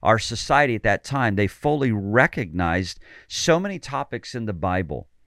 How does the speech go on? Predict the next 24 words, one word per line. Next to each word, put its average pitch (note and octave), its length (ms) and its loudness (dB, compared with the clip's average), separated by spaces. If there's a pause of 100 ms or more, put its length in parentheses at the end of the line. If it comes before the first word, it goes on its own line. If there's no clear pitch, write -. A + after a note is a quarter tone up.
(340)
that A2 280 4
were A#2 180 0
essential, G#2 960 -6
uh, F2 180 -4
for A#2+ 220 -8
the B2 120 -2
knowledge B2+ 540 -2
of F2+ 100 -2
just G#2 280 -6
life, G#2+ 400 0
such - 280 -6
as F#2+ 160 -6 (140)
ethics, - 640 -4 (520)
uh, F#2 160 6
morality, B2+ 840 4 (640)
uh, F#2+ 160 2
the G2+ 240 0
issue D3 320 2
of C#3 100 0
sin, B2+ 580 -6
the F2+ 200 -6
issue B2+ 380 -6
of A#2 160 -12
conviction, G#2 880 -6